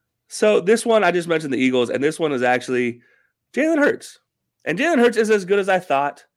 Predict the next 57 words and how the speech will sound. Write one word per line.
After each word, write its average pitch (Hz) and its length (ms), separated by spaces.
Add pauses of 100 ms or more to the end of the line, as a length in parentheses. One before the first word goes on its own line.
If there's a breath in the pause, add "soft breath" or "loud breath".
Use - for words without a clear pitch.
(480)
off 131 400 (140)
the 123 200
field. 107 400 (640)
Uh, 117 260
that's 127 220
the, 127 240
the, 123 300
the 127 80
quantifier 123 640
for 113 180
this. 113 200
And 120 120
if 117 80
you 131 60
guys 147 160
don't 131 120
know 127 80
what 120 100
I'm 107 80
talking 110 200
about, 110 280 (320)
obviously 117 360
after 127 260
the 123 60
game 120 300
here 120 200
in 110 80
FedEx, 117 280
or 123 320
on 123 120
FedEx 131 280
Field 120 320 (420 soft breath)
against 151 240
Washington, 131 540 (380)
he 151 100
was 151 100
walking 147 340
in, 143 140
walking 139 280
in 139 60
the 131 60
locker 123 320
room, 120 320
and 113 200
as 120 180
he 120 80
was 113 80
walking 120 300
by 117 160
the 113 100
stands 127 480 (320)
where 110 140
it 110 60
gets 120 160
into 113 120
the 104 80
tunnel, 156 460